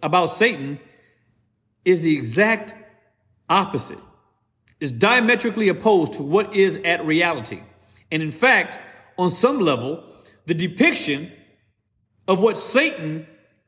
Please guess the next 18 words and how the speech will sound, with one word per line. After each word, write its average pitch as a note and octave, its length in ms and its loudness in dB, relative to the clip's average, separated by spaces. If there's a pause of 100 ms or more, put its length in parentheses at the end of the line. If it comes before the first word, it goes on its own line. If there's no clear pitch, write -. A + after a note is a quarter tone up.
(280)
does F3+ 480 2 (380)
in F3+ 220 0
movies, E3 760 0 (640)
more A3 320 0
often C4 280 2
than G3 180 0
not, G#3 340 0 (460)
is D#3 160 2
what G3+ 220 2
you A3 80 0
can D3 340 -2
definitely B3 460 0
expect - 800 -2
to E3+ 60 0
become F#3 320 0
from D#3 240 -2
God E3+ 320 4
himself. C3 800 -4